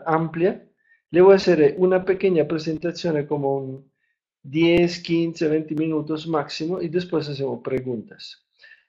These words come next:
¿Qué vamos a hacer? La, la Didi, que está aquí a mi lado,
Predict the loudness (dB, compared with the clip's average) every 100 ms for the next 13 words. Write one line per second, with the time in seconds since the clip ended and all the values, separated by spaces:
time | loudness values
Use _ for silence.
0 | _ 6 8 8 6 4 4 2 0 -2
1 | 2 4 4 2 2 2 2 0 2 0
2 | -2 -8 -6 -6 -4 -2 0 2 4 2
3 | 2 -2